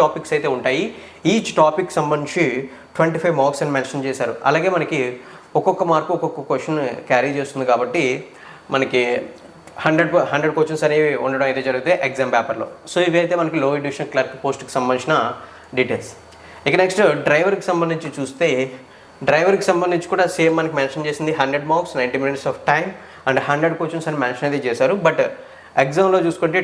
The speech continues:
టూ పేపర్స్ అయితే ఉంటాయి. పేపర్ నెంబర్ వన్, I mean టూ టాపిక్స్ అయితే ఉంటాయి సబ్జెక్ట్స్. అందులో ఒకటి చూసుకుంటే, as per staff selection commission metric level examination syllabus, అంటే టెన్త్ క్లాస్ లెవెల్ ఎగ్జామినేషన్ సిలబస్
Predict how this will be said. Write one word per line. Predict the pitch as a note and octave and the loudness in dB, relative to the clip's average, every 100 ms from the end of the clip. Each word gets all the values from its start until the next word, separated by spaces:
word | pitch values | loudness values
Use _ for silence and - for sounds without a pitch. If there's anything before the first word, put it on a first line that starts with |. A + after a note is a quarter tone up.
| - - | -4 -4
టూ | F3+ E3+ | 0 2
పేపర్స్ | D3 D3+ D#3 | 2 2 -6
అయితే | C#3 B2+ | -2 -2
ఉంటాయి. | B2+ F3+ - | -2 -4 2
పేపర్ | C#3 D3 D#3 | 2 2 -2
నెంబర్ | C#3 C3+ B2 B2 | -2 0 0 0
వన్, | B2+ C#3 - C#3+ B2+ C3+ | -2 -4 -4 2 2 2
I | C#3+ | 0
mean | G#2+ - - E3+ | -6 -10 -6 0
టూ | F#3 F3 | 2 4
టాపిక్స్ | D3+ D#3 D#3+ | 2 -2 -4
అయితే | D3 C3 | -2 -2
ఉంటాయి | D3+ C#3 | -2 -4
సబ్జెక్ట్స్. | A#2 B2+ - G3 - - - - | -4 -6 -4 -8 -8 -20 -12 -2
అందులో | D3 F3+ | 2 2
ఒకటి | E3 D3 | 2 -2
చూసుకుంటే, | C#3 - C#3 D3 A#2 A#2+ - - - - - D3 | -8 -4 0 0 0 -4 -14 -20 -20 -16 2 2
as | E3 - | 2 0
per | F3 | 0
staff | - D3+ D3+ | 2 0 2
selection | D#3+ D3+ E3+ D3+ | 0 0 -2 0
commission | C3+ C3+ F3 D#3+ | 0 0 -2 2
metric | C#3 C#3 E3 D#3+ | 0 0 -4 2
level | D#3+ D#3+ C3 | 2 2 -2
examination | B2+ D3 D3 C#3 C#3 | -2 -2 -2 -4 -6
syllabus, | C3+ A#2+ A2+ - - | -4 -2 -4 -6 -8
అంటే | C#3 E3 D#3+ | -4 0 2
టెన్త్ | D3 - | 2 2
క్లాస్ | D#3+ D#3 D3 | 2 2 4
లెవెల్ | C#3+ D3 B2+ | 0 0 -6
ఎగ్జామినేషన్ | C#3+ C#3+ C#3+ C#3+ C#3 | -4 -4 -4 -4 -6
సిలబస్ | B2+ C3+ | -4 -6